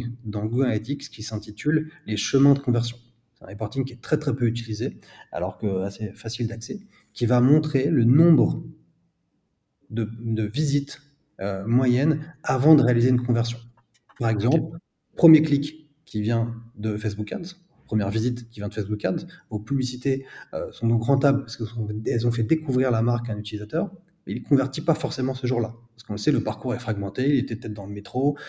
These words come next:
Speaker 1: euh, boum, station, trois G, ça passe plus, euh, il passe à autre chose, mais il se rappelle le lendemain avoir découvert votre marque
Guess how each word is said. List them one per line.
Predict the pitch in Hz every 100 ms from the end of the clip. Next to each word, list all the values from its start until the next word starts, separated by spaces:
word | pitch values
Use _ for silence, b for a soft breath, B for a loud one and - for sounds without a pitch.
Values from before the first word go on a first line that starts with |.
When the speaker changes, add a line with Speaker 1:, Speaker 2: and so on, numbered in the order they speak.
| B -
Speaker 1:
euh, | 98 98 90 95
boum, | 101 127 113 -
station, | - 110 - 127 139
trois | - 113
G, | 107 131 139 -
ça | 127
passe | 123 101
plus, | - 120 143 B B B -
euh, | 95 101 107 117 110 104 - 123
il |
passe | 143 -
à |
autre | 110 104
chose, | 135 156 147 B -
mais |
il | 107
se | 117
rappelle | 139 143 160
le | 135
lendemain | 131 131 131 131 185
avoir | 135 110
découvert | 113 117 123 131
votre | 110 - 123
marque | 131 139